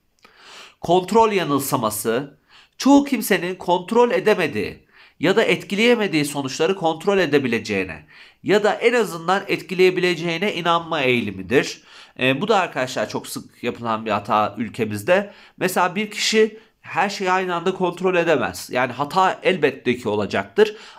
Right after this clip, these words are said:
Ama ne diyorduk? Kontrol edebilirdi, bunu yapabilirdi gibi o kişiyi suçlayıcı davranışlarda bulunuyoruz. Halbuki, e, her şeyi düşünmemiz lazım. Yani kendimizi onların yerine koyabilmemiz gerekiyor.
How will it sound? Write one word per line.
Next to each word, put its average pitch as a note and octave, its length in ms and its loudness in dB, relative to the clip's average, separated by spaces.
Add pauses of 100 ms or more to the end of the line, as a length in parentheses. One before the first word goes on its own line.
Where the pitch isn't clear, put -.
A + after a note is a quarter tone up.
(120)
Ama G3+ 420 0 (200)
ne G#3+ 180 4
diyorduk? G3+ 340 0
Kontrol F#3 380 2
edebilirdi, F3 600 2
bunu C#3+ 140 -2
yapabilirdi D3+ 680 0
gibi F3+ 380 0 (160)
o D#3+ 140 0
kişiyi - 280 -6
suçlayıcı F3 600 0
davranışlarda C#3 800 0
bulunuyoruz. A2 600 -4 (320)
Halbuki, F#3+ 760 0 (300)
e, C3 480 2 (120)
her E3 220 -2
şeyi D#3+ 260 -2
düşünmemiz G#2+ 500 -6
lazım. F#2+ 280 -2
Yani A2+ 220 -4
kendimizi D3 460 -4
onların D#3+ 320 -2
yerine D#3+ 420 -2
koyabilmemiz D3 680 2
gerekiyor. F2+ 480 -4